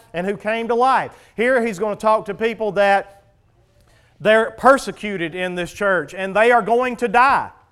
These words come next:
He actually tells them, "Be faithful unto death." And I'm going to give you an example of how that happened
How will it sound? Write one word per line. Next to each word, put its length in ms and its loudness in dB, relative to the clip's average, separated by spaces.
He 160 2
actually 320 6
tells 340 4
them, 220 0
"Be 220 0
faithful 680 0
unto 840 4
death." 560 2
And 120 -8
I'm 140 -2
going 220 2
to 60 -2
give 220 -2
you 180 -2
an 60 0
example 640 -2
of 180 -2
how 340 4
that 240 0
happened 560 0